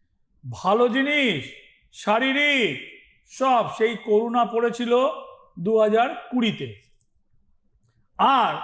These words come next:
সব দিক থেকে ডাউন পড়েছে দু হাজার পঁচিশে, ঠিক পাঁচ বছর পরে। এর মধ্যে দেখুন, করোনার পর থেকে, একুশের পর থেকে কিন্তু ভালো হয়েছিল, সব দিক থেকে আপনাদের ভালো হয়েছিল। মানুষ অনেক সড়গড় হয়েছে, নেটে অনেক কিছু অনলাইন হয়ে গেছে,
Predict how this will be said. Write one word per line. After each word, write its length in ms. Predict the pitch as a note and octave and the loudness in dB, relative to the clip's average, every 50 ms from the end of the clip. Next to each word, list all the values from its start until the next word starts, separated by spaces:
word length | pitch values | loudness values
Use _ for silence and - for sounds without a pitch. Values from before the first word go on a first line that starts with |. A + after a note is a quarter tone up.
| - - - - - | -12 -14 -18 -20 -20
সব 240 | - - C#4 E4+ F4 F4 | -10 -2 0 0 0 2
দিক 180 | F4 F#4 F#4 F#4 | 0 -2 -2 -2
থেকে 160 | E4+ C#4+ C#4+ | -4 -2 0
ডাউন 300 | A#3 A3+ G#3+ A3+ A3+ A3+ G3 | 0 0 0 0 -2 -4 -6
পড়েছে 200 | A#3 A#3 A#3+ A3 | -6 -6 -6 -4
দু 80 | G#3 | -4
হাজার 160 | G#3 G3+ G3 G3 - | -2 -4 -4 -6 -10
পঁচিশে, 240 | G3 D3+ F3 D#3 | -14 -12 -12 -12
ঠিক 260 | D3+ D4 C#4+ - - - | -8 -8 -8 -8 -8 -8
পাঁচ 180 | G3+ F#3 E3+ | -8 -6 -6
বছর 240 | D3+ D#3 D#3 D#3 D3+ | -6 -6 -6 -8 -8
পরে। 220 | C#3 E3+ D#3+ G3 B3+ - _ _ _ _ _ - | -8 -8 -8 -8 -10 -12 _ _ _ _ _ -4
এর 160 | G#3+ G3+ G#3 | -2 -2 -2
মধ্যে 220 | G#3+ A3+ G3+ A3+ | -2 -2 -2 0
দেখুন, 300 | G3+ G#3 A3 B3 E4 F4+ | 0 0 0 -2 -6 -8
করোনার 360 | - - G#3 G3+ G3+ G#3 G3 | -2 0 2 2 2 0 -2
পর 200 | G3 - G3+ - | -2 -4 -4 -4
থেকে, 180 | - - A3 G3+ | -4 -4 -4 -4
একুশের 240 | F#3 G3 F3+ G#3 G3+ | -4 -4 -4 -6 -4
পর 120 | G3+ A3 | -6 -6
থেকে 120 | F#3+ A#3+ A3 | -10 -8 -6
কিন্তু 180 | G#3 G3 D#3 | -4 -2 0
ভালো 180 | E3+ D#3+ D#3+ D3+ | 0 2 2 2
হয়েছিল, 280 | C#3 C3+ A2+ - C3+ - - _ _ _ _ _ _ - | 0 0 -2 -8 -16 -18 -20 _ _ _ _ _ _ -2
সব 240 | - D4 D4 D4 D4 | 0 2 2 2 0
দিক 160 | D4 A3 D4 | -6 -4 -4
থেকে 160 | D4+ B3 C4+ | -2 0 0
আপনাদের 280 | B3 B3 B3 A#3 A#3 G#3+ | 0 0 0 0 0 0
ভালো 220 | F3+ F#3 F#3+ F#3+ | 0 0 0 0
হয়েছিল। 360 | F3+ E3+ D3 F3+ D#3 F3+ G#3 G#3+ - _ _ _ _ _ _ _ _ _ - C4 | -2 -2 -4 -4 -6 -6 -6 -8 -10 _ _ _ _ _ _ _ _ _ -4 0
মানুষ 300 | A#3 A#3 A#3 A#3 - G#3 | 0 2 2 0 -2 0
অনেক 200 | G3+ G#3+ G3+ G#3 | -2 -2 -2 -2
সড়গড় 380 | F#3+ G3 G3+ G3 G3 G3 G3 | 0 0 0 2 2 2 2
হয়েছে, 240 | G3 G3 F3+ G3+ G3+ | 2 2 2 0 0
নেটে 340 | F#3 F#3+ F3 G3+ F#3+ F#3+ F#3 | 0 0 -2 0 0 0 0
অনেক 200 | F3+ F3+ F#3 F3 | 0 -2 -2 -4
কিছু 380 | - F#3 D3+ G3+ G3 F#3 G#3 A#3+ B3 | -6 -4 -2 -2 -2 -2 -4 -8 -6
অনলাইন 380 | A#3 G#3 F#3 F3+ F#3 F#3 F#3 F3+ | -4 -4 -2 0 0 0 0 0
হয়ে 160 | F3+ F3+ F3 | -2 -2 0
গেছে, 460 | E3+ F3 E3+ D3+ F3+ F3+ F3+ F3+ F3 | 0 -2 -2 -2 -2 -4 -4 -4 -6